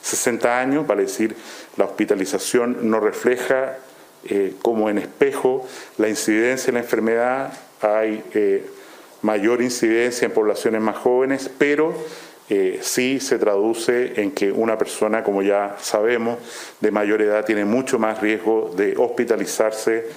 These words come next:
e incluso de fallecer, como se ha demostrado.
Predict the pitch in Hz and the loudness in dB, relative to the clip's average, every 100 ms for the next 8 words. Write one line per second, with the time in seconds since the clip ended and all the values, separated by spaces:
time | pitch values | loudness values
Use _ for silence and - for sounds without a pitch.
0 | - - - 101 95 107 107 - 104 104 | -16 -20 -6 -4 -2 -2 -2 0 0 0
1 | 101 98 101 95 95 113 110 113 - - | -2 -2 0 -2 0 0 0 -4 -10 -20
2 | - - 110 110 104 - 104 104 101 101 | -14 -2 0 0 -2 0 2 2 0 0
3 | 107 - 120 87 85 | -2 0 0 0 -4